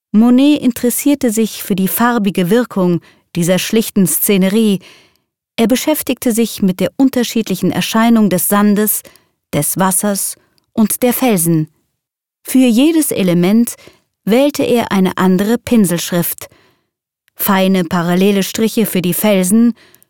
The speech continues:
kurze, unregelmäßige für die Sandbank. Die Lachen von Meerwasser erhielten dagegen eine ruhige, horizontale Oberfläche. Die Farbigkeit ist verhalten.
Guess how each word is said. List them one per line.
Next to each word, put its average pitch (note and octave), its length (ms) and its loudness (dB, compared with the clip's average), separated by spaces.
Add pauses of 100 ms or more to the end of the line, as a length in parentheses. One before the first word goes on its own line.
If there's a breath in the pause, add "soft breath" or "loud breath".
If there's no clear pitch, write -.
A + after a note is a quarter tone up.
(200 soft breath)
kurze, C4 500 0
unregelmäßige G#3 1040 0
für A#3+ 160 0
die A#3 140 2
Sandbank. F3 680 -2 (1120)
Die G3 120 2
Lachen G#3+ 540 2
von F#3 280 0
Meerwasser G3 640 0 (680 soft breath)
erhielten A#3+ 520 0
dagegen G#3 520 0
eine F3 320 0
ruhige, G3+ 580 0 (340 loud breath)
horizontale G3 920 0
Oberfläche. D#3+ 800 -4 (2250)
Die C#4 80 2
Farbigkeit F#3+ 720 -2
ist - 180 -8
verhalten. G3 600 -2